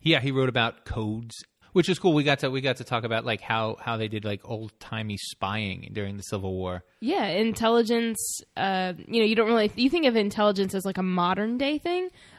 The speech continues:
Speaker 2: but really he is analyzing day by day what they did in the Battle of Gettysburg.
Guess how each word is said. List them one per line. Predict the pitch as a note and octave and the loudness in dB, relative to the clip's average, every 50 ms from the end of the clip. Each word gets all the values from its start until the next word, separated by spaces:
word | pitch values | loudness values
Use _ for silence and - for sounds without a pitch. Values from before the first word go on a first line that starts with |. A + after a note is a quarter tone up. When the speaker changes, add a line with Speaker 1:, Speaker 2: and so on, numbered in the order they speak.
| _ - | _ 2
Speaker 2:
but | A3+ G#3+ G#3 | 4 6 8
really | A3+ A3+ A#3 A#3 G#3+ G3 F#3 F#3+ | 10 10 10 10 6 6 4 2
he | F#3 - A3+ A3 G#3+ G3+ | 0 0 2 6 6 6
is | G3 F#3+ - | 6 4 2
analyzing | - F#3+ G3+ G3+ G3 G3 F#3+ F#3+ F#3+ F#3+ G3 F#3+ F3+ F3+ E3+ - | 0 0 0 2 2 2 2 2 2 2 0 -2 -2 -2 -2 0
day | G3+ G3 G3 G3 G3 | 2 4 6 4 4
by | F#3 G3 F3+ F3+ F#3 F3+ | 4 2 0 2 0 0
day | F3 F3 - F#3 F3 E3+ E3 E3 E3 E3 | -2 0 0 0 2 2 2 0 0 -2
what | E3 E3 E3 F3 F#3 F3 E3+ F3 - | -2 -2 0 2 2 2 2 0 -2
they | F#3 F3 E3+ | 0 0 0
did | E3 E3+ - F3 F3 E3+ E3+ E3 E3 D#3+ F3 - - _ _ - | -2 -2 -2 0 0 2 2 0 -2 -4 -6 -10 -12 _ _ -4
in | - G3+ F#3+ F#3 | -2 0 0 0
the | F3 | 0
Battle | E3+ E3+ D#3+ D#3+ E3 D#3+ | 0 0 -2 -2 -2 -4
of | E3+ | -4
Gettysburg. | E3 E3 E3+ E3 D#3+ - - G#2 - | -4 -4 -4 -6 -8 -8 -10 -12 -12